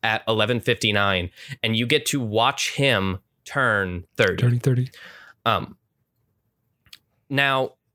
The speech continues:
Speaker 1: it's depressing because it, it's gonna hit home with those people who had birthdays during the, uh, quarantine. And it's like,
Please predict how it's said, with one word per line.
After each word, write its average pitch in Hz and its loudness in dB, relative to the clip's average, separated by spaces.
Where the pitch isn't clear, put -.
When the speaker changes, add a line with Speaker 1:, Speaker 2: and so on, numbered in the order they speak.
Speaker 1:
it's 147 0
depressing 127 0
because 135 0
it, 151 4
it's 123 -4
gonna 175 2
hit 147 0
home 147 0
with 165 0
those 127 0
people 135 0
who 113 0
had 135 -2
birthdays 110 0
during 107 0
the, 101 2
uh, 90 2
quarantine. 107 -2
And 120 2
it's - -2
like, 110 0